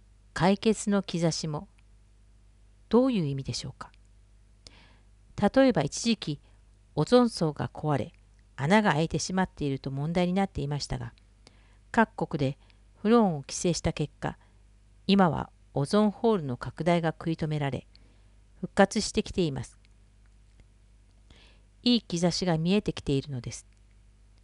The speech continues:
国際的に協力すれば、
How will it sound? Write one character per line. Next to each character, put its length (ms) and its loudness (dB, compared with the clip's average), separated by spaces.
国 200 -8
際 240 4
的 240 -2
に 120 0
協 240 2
力 220 2
す 140 -4
れ 100 2
ば、 160 -4